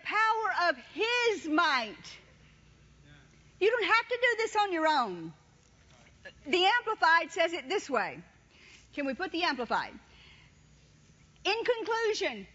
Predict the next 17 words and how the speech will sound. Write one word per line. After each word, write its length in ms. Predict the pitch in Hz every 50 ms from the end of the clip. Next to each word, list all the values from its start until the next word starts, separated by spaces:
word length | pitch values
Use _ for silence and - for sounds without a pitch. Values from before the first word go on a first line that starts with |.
| -
be 160 | - 392 403 403
strong 720 | - - - - 403 427 427 466 480 494 494 494 453 403 359 381 415
in 80 | 392
the 100 | 339 359
Lord, 540 | 349 370 381 453 453 415 320 311 320 359 392 - - - - - _ -
be 140 | - 392 403 392 370 392 403
empowered 920 | 403 381 - - - - 415 453 466 480 480 466 427 392 381 381 381 359 381 -
through 420 | - 392 415 440 440 440 427 403 349
your 300 | 370 403 392 381 359 349
union 880 | 311 320 339 392 427 523 554 571 554 523 480 427 381 381 403 427 466 508 480 - - - - - - -
with 220 | 359 427 453 -
Him. 680 | - 392 523 571 571 571 554 403 285 220 175 156 156 160 - _ _ _ - - - - - - - -
Draw 580 | 208 240 320 440 480 480 494 494 494 480 494 453 415
your 220 | 370 427 381 359 311
strength 680 | - - - - 403 453 480 508 480 453 453 466 - - - - - - - - -
from 260 | - 415 392 403 320
where? 360 | 349 427 440 508 523 539 571